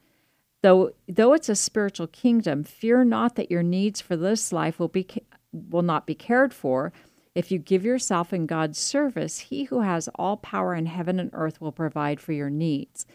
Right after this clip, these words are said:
And it's just like you were pointing out, it may be not what we expect or what we want, but our needs are always cared for.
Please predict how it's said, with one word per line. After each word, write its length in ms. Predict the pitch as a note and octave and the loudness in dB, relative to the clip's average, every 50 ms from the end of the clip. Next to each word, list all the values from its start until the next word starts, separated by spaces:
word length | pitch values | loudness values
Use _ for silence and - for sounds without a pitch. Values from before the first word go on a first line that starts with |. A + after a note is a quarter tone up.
| _ _ _ - _ | _ _ _ -20 _
And 140 | - F3+ F3 | -4 -2 -2
it's 220 | E3+ E3 - - | -2 -2 -4 -6
just 180 | F#3+ F3+ - - | -6 -4 -2 0
like 220 | G3+ F#3 F3 - | -2 -2 -2 -2
you 120 | F#3 F3+ F3 | -2 -2 0
were 140 | F3 F3+ F3 | 0 0 -2
pointing 380 | - - F#3+ F3+ F3 F3+ G3 | -2 -4 -4 -2 -2 -2 -2
out, 160 | A3 G#3 - | -2 -2 -4
it 120 | - - E3+ | -4 -4 -2
may 320 | F3 E3+ E3+ E3+ F3 F#3+ | 0 0 0 0 0 -2
be 440 | F3+ F3+ F#3+ F#3 F#3 F3+ F3 E3+ D#3 | -4 -4 -4 -2 0 0 0 0 0
not 360 | E3 E3 E3 E3+ F3+ F#3+ - - _ _ _ _ _ | 0 2 2 2 0 0 -2 -6 _ _ _ _ _
what 320 | E3+ D#3 E3+ F3 E3 - | -4 0 2 2 2 2
we 220 | E3 F3+ F#3 F#3+ F3+ | 2 2 2 2 2
expect 600 | - - - - - - - F#3+ F#3+ G3 - - | 0 -2 -6 -8 -8 -4 -2 -2 -4 -4 -2 -2
or 120 | F3 E3 | 0 0
what 200 | D#3 E3+ E3+ - - | 2 0 -2 -2 -2
we 160 | D#3 D3 D3 | -2 -2 -2
want, 420 | C#3 E3 F#3 G#3+ A3+ G#3+ - - _ | -2 -2 -2 -2 -2 -4 -4 -8 _
but 280 | - F#3+ - - - - _ _ _ _ _ _ _ - | -4 -2 -2 -4 -8 -20 _ _ _ _ _ _ _ -2
our 100 | F#3 F3+ | 0 0
needs 320 | F3+ F#3+ A3+ B3+ B3 - G3 | 0 0 0 0 0 -2 -4
are 140 | E3+ - - | -4 -2 -2
always 400 | - G3+ G#3+ G#3+ F3+ D#3+ - - | -2 0 0 0 0 -2 -4 -8
cared 380 | - - B3 B3+ C4+ C4+ A#3+ | -8 -6 -2 -2 -2 -2 -4
for. 400 | - - - - - - - - | -8 -10 -10 -10 -10 -10 -14 -18